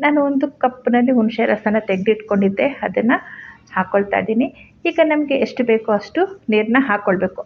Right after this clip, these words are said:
ಅಂದ್ರೆ ನಾನು ಒಂದು ಕಪ್ ಹುಣಸೆ ರಸಕ್ಕೆ ಮೂರು ಇಂದ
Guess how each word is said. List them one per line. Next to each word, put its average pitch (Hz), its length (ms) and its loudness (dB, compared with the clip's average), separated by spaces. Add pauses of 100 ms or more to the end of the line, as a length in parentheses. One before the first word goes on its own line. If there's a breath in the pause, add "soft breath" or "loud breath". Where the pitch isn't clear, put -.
ಅಂದ್ರೆ 277 200 2 (100)
ನಾನು 254 140 4 (120)
ಒಂದು 302 200 2 (120)
ಕಪ್ 285 220 0 (100)
ಹುಣಸೆ 226 340 0
ರಸಕ್ಕೆ 208 380 -4 (680 loud breath)
ಮೂರು 311 380 4 (240)
ಇಂದ 285 140 0